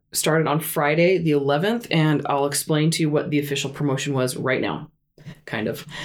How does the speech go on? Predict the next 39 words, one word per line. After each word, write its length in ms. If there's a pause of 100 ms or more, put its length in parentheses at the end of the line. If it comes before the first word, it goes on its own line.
(140)
So 180
the 120
first 340
place 320
we 80
sent 240
it, 120
it 80
got 200
sent 280
to 180
was 300
called 340
Book 160
Tour 240
Tips, 440 (400)
and 100
this 120
is 80
a 60
free 220
site. 360
I 60
had 200
my 140
assistant 640
set 260
up 200
a 40
bunch 280
of 100
free 240
sites, 540 (600)
um, 380 (240)
to 160
see 240
how 180
they 140
did, 380